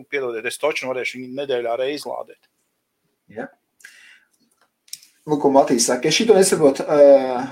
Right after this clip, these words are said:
Speaker 2: aķīšu būšanu. Kā man tas nākas,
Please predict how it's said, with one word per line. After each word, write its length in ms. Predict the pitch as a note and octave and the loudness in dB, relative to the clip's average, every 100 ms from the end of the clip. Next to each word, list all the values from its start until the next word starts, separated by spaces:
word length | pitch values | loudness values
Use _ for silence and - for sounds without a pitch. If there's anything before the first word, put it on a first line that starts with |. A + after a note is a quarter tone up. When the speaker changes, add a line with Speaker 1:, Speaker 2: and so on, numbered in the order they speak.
| - | 0
Speaker 2:
aķīšu 360 | - E3+ C#3+ | 0 -2 -2
būšanu. 420 | D3 D3 - A2 G#2+ | 2 2 2 -6 -2
Kā 240 | D#3 D#3 | 0 0
man 380 | D3+ D#3 D#3+ - - _ _ | 0 -2 -4 -10 -20 _ _
tas 240 | C3+ C3 - | -6 -6 -2
nākas, 480 | C#3 E3 F3 C#3+ | 2 2 2 -2